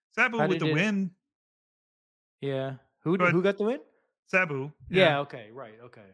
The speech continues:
Speaker 2: Right.
Speaker 1: I just say about Sabu, to me, everything looks like a botch. And I know it's supposed to be
Speaker 2: Yeah.
Speaker 1: he's wild and crazy, but it, like, I, I remember
Speaker 2: And it just
Speaker 1: watching him
Speaker 2: doesn't fit with the, with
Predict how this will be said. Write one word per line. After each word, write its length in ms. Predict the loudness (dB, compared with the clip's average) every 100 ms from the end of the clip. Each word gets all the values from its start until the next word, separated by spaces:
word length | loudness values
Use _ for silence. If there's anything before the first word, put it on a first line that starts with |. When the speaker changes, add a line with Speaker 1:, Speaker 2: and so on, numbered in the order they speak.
| _
Speaker 2:
Right. 140 | -18 -8
Speaker 1:
I 80 | -6
just 220 | -2 -2
say 180 | 0 2
about 220 | 2 0
Sabu, 380 | 0 0 -2 -6
to 120 | -2
me, 180 | -2 -2
everything 340 | -2 -4 -4
looks 180 | -4 -4
like 120 | -4
a 40 | -6
botch. 680 | -4 -2 0 0 -2 -6 0
And 100 | 0
I 40 |
know 120 | 2 2
it's 100 | 4
supposed 140 | 4
to 40 | 4
be 20 |
Speaker 2:
Yeah. 40 | 2
Speaker 1:
he's 120 | 0
wild 360 | 2 4 4
and 100 | 0 0
crazy, 380 | 0 2 0
but 200 | 0 -2 -2
it, 120 | -4
like, 160 | -2 -4 -6 _ _ _ _
I, 120 | -2 2
I 140 | 2
remember 300 | 2 0 -2
Speaker 2:
And 100 | 0
it 140 | 2 4
just 180 | 4 4
Speaker 1:
watching 160 | 2
him 60 | 0
Speaker 2:
doesn't 40 |
fit 380 | -4 0 2 2
with 260 | 0 -2 -2
the, 340 | 0 0 -2 -12 _ _ _ _
with 120 | -12